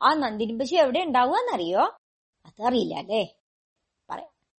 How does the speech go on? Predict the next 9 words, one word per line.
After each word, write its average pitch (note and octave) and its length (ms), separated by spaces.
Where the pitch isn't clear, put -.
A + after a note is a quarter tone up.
വസിഷ്ഠ - 580
മഹർഷിയുടെ F#3+ 840
ആശ്രമത്തില് G3 880
വസിഷ്ഠ G#3+ 560
മഹർഷിയുടെ G#3+ 600
സംരക്ഷണയിലാണ് G3 1400
നന്ദിനി E3+ 640
പശു. - 260
മഹർഷി - 400